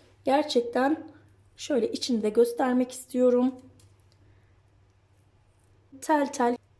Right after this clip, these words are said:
hiç kuru değil zaten. Bakın görüyorsunuz, e, kuyruk yağı eklediğimiz için de harika oldu.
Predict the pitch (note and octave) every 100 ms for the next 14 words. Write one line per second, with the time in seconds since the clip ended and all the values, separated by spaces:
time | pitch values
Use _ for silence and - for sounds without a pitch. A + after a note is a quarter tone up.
0 | _ - F4+ - D4 C4+ C#4 B3+ G#3+ G#3
1 | G3+ G3+ A#3+ B3+ C4 C#4 A#3 - C4 -
2 | - - _ _ - C4 C#4 B3+ C4 C4
3 | C4+ - - A3 A3+ A3+ D4 D4+ C#4 A#3+
4 | A#3 A#3+ C4+ A#3+ B3 A#3 A#3 C4+ D4 -
5 | A3+ A#3 D4+ D4+ - - - C#4+ D#4 D4
6 | - C4+ A#3+ A3+ C#4+ -